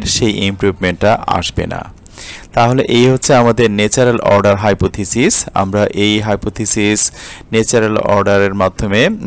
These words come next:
হাইপোথিসিসের মাধ্যমে এর পরবর্তীতে আমাদের আরও ইংলিশ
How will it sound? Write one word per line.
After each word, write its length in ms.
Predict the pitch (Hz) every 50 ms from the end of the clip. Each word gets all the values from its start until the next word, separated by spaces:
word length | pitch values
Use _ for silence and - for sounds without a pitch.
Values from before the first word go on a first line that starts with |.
| 101
হাইপোথিসিসের 540 | 98 107 101 101 - 101 - 110 - - 107
মাধ্যমে 380 | 101 98 92 - 107 104 104 104
এর 120 | 92 95
পরবর্তীতে 800 | - - 101 98 104 98 101 98 - 110 98 - 104 104 101 101 - - - - - - - -
আমাদের 480 | 101 101 101 101 95 104 104 101 -
আরও 520 | - - - 101 95 95 98 98 107 143 156
ইংলিশ 500 | - - 101 104 104 104 107 117 110